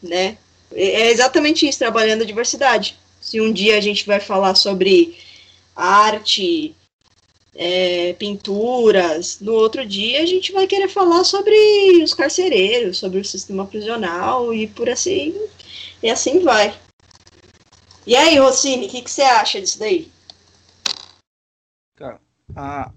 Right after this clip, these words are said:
Speaker 2: a comunicação e a escolha do tema, como vocês já falaram, ela tem que andar muito junto, né? Porque não, não adianta a gente vir falar de futebol, que é uma coisa que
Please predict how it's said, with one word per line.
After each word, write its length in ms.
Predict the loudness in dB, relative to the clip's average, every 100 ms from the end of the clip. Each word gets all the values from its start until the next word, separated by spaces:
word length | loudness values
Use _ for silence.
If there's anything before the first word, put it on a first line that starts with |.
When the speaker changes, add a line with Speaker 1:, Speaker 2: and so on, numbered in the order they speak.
| -16
Speaker 2:
a 100 | -16
comunicação 840 | _ -10 -8 -8 -4 -6 -4 -6
e 80 | -4
a 40 |
escolha 360 | -6 -8 -8 -8
do 120 | -10
tema, 400 | -4 -4 -4 -8
como 220 | -8 -10
vocês 140 | -6 -6
já 80 | -6
falaram, 480 | -4 -2 -2 -4
ela 240 | -4 -6 -10 -14 -20 -20 _ -20 -20 -20 _
tem 140 | -6
que 140 | -4 -2
andar 240 | 0 2
muito 440 | 2 0 -2 -6 -8
junto, 440 | -8 -10 -10 -14
né? 180 | -16 -18 -20 -20 -16 -14
Porque 180 | -2
não, 220 | -2 0 -6
não 140 | -4
adianta 400 | -4 -2 -4 -2
a 20 |
gente 260 | -4 -4 -4
vir 280 | -6 -4 -4
falar 260 | 0 0
de 100 | -2
futebol, 680 | -6 -12 -10 -10 -2 -2 -2
que 140 | -4 -6
é 40 |
uma 140 | -4
coisa 340 | -6 -6 -6 -8
que 200 | -14 -16